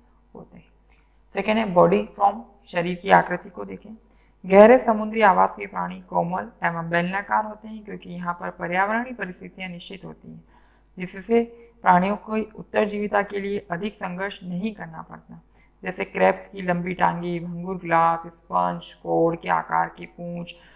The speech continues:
उसके बाद पार्श्व रूप से संपीड़ित शरीर इत्यादि। ठीक है, नेक्स्ट skeleton's कंकाल के लिए। गहरे समुद्री आवास के प्राणियों का कंकाल मृदु, soft एवं अकलसीभूत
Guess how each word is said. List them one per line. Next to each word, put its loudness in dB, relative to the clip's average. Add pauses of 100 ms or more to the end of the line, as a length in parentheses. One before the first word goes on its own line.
(500)
उसके -8
बाद 6
पार्श्व 8
रूप -4
से -10
संपीड़ित -8
शरीर -8
इत्यादि। -20 (240)
ठीक -20
है, -18 (100)
नेक्स्ट -8 (520)
skeleton's 2
कंकाल 0
के -10
लिए। -12 (540)
गहरे 12
समुद्री 2
आवास 4
के -10
प्राणियों -4
का -6
कंकाल -6
मृदु, -8
soft 2
एवं -2
अकलसीभूत 2